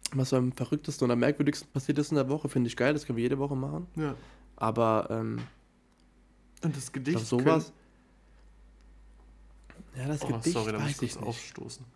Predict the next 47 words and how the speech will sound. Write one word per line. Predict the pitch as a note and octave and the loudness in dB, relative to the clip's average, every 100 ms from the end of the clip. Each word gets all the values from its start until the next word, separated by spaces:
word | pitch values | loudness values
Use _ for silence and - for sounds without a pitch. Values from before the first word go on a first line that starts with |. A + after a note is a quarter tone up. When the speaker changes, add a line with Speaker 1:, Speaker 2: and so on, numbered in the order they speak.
| - - - | -20 -20 -14
Speaker 2:
Das | - E3 | -6 -4
können | - E3 | 0 0
wir | D3+ | 0
theoretisch | C#3 D#3+ D#3+ - | -2 -4 -4 -6
so | C#3+ C3+ B2 | -2 0 0
einmal | A#2+ D3 C3+ B2+ A#2 | 2 4 4 2 0
im | B2+ | 0
Monat | C3+ D3+ G#2+ - | 2 2 0 -4
machen, | A2 A2 G#2+ | -6 -6 -6
so | G#2+ A2 | -6 -4
erste | A2+ B2+ B2 | -4 -4 -6
Folge | B2 A2+ | -4 -2
im | A2+ | -2
Monat, | A#2 A2 | -2 -4
letzte | A#2 - | -8 -8
Folge | A#2 A2+ A2+ | -8 -6 -4
im | A2 | -4
Monat. | A2+ A2+ A2+ - - - - - - - - G2+ | -6 -6 -8 -14 -20 -20 -20 -20 -20 -20 -18 -14
Speaker 1:
Ja, | A#2 D3 | -10 -10
das | D#3 - | -10 -8
können | C#3 D3 | -6 -4
wir | C#3+ - | -6 0
auch | C3 C3+ | 0 0
machen. | G#2+ G#2 A#2+ | -4 -6 -4
Das, | - - D3 | -6 -4 2
ja, | C#3+ F3+ | 4 4
das | F3+ - | 2 -2
können | D3 | 0
wir | A#2+ | 2
auch | A2+ | 2
machen. | A2 - - A2+ _ _ _ _ _ _ _ _ _ _ _ - | 0 -4 -10 -16 _ _ _ _ _ _ _ _ _ _ _ -4
Oder | A#2 | 2
wir | C3+ | 4
machen | C#3 | 6
so | C3 | 4
ein | A#2+ - D#3 | 2 2 2
Special | - D3 | 2 0
und | D#3 A#2 A2+ - _ _ - | 0 -4 -4 -12 _ _ -16
schreiben | - C3+ | -6 -2
uns | B2+ | 0
so | B2+ | 0
viel | C#3 | 0
Gedichte | B2 B2+ - | 0 0 -2
auf, | A#2 | -2
wie | A#2 | 0
wir | A2+ | -2
können. | - C3 B2+ | -2 -4 -4